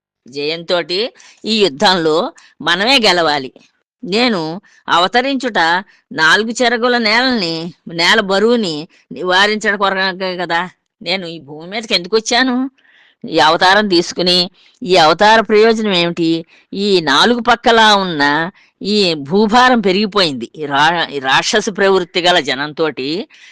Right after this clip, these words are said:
రాజులతోటిను ఈ భూభారం పెరిగింది. అంచేత ఈ భూభారాన్ని తగ్గించడం కోసమే నేను నేల మీదకి వచ్చాను. అంచేత ఈ వే-, ఈ రోజు నుంచి ఈ, ఈ భూభారం ప్రే-, తగ్గించడానికి నేను ఉద్యమిస్తాను,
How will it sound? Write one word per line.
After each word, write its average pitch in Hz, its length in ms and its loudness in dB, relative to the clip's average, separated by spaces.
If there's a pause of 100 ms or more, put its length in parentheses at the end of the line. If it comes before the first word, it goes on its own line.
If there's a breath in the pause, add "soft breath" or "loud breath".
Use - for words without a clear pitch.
(240 loud breath)
రాజులతోటిను 156 1120 -4 (340 soft breath)
ఈ 185 280 -2
భూభారం 220 600 2
పెరిగింది. 139 500 -4 (280 soft breath)
అంచేత 185 400 0
ఈ 233 160 0
భూభారాన్ని 220 760 0
తగ్గించడం 202 600 -2
కోసమే 233 460 0
నేను 269 200 0
నేల 147 200 2
మీదకి 143 220 -8
వచ్చాను. 120 380 -10 (320 soft breath)
అంచేత 139 800 -4 (300 soft breath)
ఈ 226 220 -2
వే-, 208 280 4
ఈ 226 200 0
రోజు 180 300 2
నుంచి 175 640 -6 (280 soft breath)
ఈ, 226 140 -4 (340)
ఈ 226 180 -4
భూభారం 196 920 2 (440)
ప్రే-, 175 420 2
తగ్గించడానికి 170 1000 0 (260 soft breath)
నేను 262 200 2
ఉద్యమిస్తాను, 156 640 -2